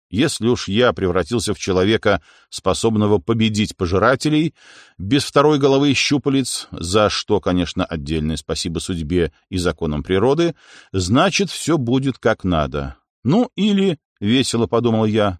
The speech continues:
как-нибудь еще. Раньше, затеяв нечто подобное, я бы наверняка трижды умер от страха, а потом просидел бы несколько суток без сна,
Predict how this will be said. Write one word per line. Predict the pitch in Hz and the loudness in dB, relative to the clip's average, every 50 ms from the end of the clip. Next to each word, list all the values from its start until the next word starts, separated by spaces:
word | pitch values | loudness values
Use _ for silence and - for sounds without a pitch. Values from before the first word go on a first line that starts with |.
| _ _ | _ _
как-нибудь | - - 117 - - 107 92 87 76 80 101 104 - - - | 0 2 2 2 0 0 0 0 0 -2 -2 -4 -4 -6 -10
еще. | 101 85 78 82 82 - - - - 60 50 - _ _ _ _ _ _ _ _ _ _ _ _ _ _ _ _ _ _ _ _ _ _ _ _ _ - - - _ _ - | -10 -8 -6 -6 -6 -6 -8 -8 -8 -10 -12 -14 _ _ _ _ _ _ _ _ _ _ _ _ _ _ _ _ _ _ _ _ _ _ _ _ _ -20 -20 -20 _ _ 0
Раньше, | 104 127 180 220 226 196 - - 127 | 2 4 4 4 2 2 0 0 0
затеяв | 107 107 113 - - 160 160 135 - | 2 2 2 2 2 2 2 2 2
нечто | 127 135 139 - - - 117 | 2 0 2 0 0 -2 -2
подобное, | - - 110 113 143 190 190 160 139 127 117 | 2 2 0 2 2 2 2 4 2 4 4
я | 104 95 139 175 | 2 2 2 2
бы | 165 156 | 2 2
наверняка | 143 135 131 139 135 131 135 120 - 185 185 160 | 2 4 4 2 2 2 -2 -2 0 0 0 0
трижды | - - 147 185 160 120 117 139 147 | 0 0 -2 0 0 -2 0 -2 0
умер | 143 156 151 151 147 135 - | 0 2 2 2 2 2 0
от | - 131 - | -2 -2 -2
страха, | - - - 151 156 - - - - - 71 | -4 -2 0 2 2 2 2 0 -2 -6 -6
а | |
потом | - 160 156 - 135 156 170 131 | -4 -4 -6 -2 0 0 0 0
просидел | - 127 - - 110 101 104 139 160 147 | 0 -2 -2 -2 -2 -2 -2 0 0 0
бы | 123 120 120 | 2 2 2
несколько | 113 117 135 131 - - 120 101 - 110 | 2 2 2 0 0 -2 -4 -2 -2 -4
суток | - - - - 147 147 131 143 120 | -4 -4 -2 -2 -2 0 0 -2 -4
без | 110 92 107 104 - | -2 -2 -2 -2 -2
сна, | - - 101 104 117 127 127 113 92 | -2 -2 0 2 2 2 2 2 0